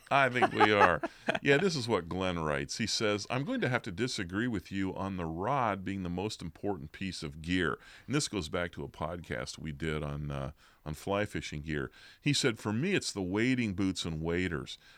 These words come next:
Speaker 1: My boots have to be strong, sturdy, comfortable, and above all else, safe. My life depends on my boots.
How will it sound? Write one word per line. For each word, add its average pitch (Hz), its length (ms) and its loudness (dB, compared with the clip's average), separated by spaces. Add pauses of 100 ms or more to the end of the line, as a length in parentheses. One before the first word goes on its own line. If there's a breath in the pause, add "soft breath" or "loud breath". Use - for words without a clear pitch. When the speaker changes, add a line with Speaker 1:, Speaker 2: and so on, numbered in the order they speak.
(120 soft breath)
Speaker 1:
My 107 140 0
boots 151 340 2
have 117 220 0
to 95 80 -6
be 82 160 -4
strong, 123 560 -4
sturdy, 113 640 -2
comfortable, 104 800 -2
and 95 120 -4
above 101 400 0
all 87 300 2
else, 76 320 -2
safe. - 680 0 (560 soft breath)
My 98 140 0
life 117 420 0
depends 113 500 -6
on 92 140 -2
my 71 220 -4
boots. 78 500 -2